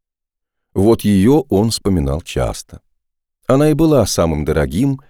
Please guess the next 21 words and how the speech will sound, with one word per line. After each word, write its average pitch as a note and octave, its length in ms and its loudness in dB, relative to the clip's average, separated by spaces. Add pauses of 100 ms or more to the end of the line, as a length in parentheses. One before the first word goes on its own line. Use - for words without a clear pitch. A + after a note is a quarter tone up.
(320)
самым A2+ 380 2
частым F#2 480 -2
воспоминанием F2+ 840 -2 (300)
в C#2+ 100 -10
его D2 260 -2
несбывшемся. C#2 840 -6 (800)
Он G2 160 2
и G2+ 40 2
сейчас G#2+ 460 -2
сожалел F2+ 580 0
о F2 120 -2
несделанном E2 760 0
вовремя D#2 400 -2
шаге D#2+ 380 -4
к - 100 -18
ней. - 280 -12 (800)
Вовремя? F#2 600 -4 (960)
Всему, F2 520 -2
всему F#2 480 -4
свое G2 320 -2
время. E2 440 -2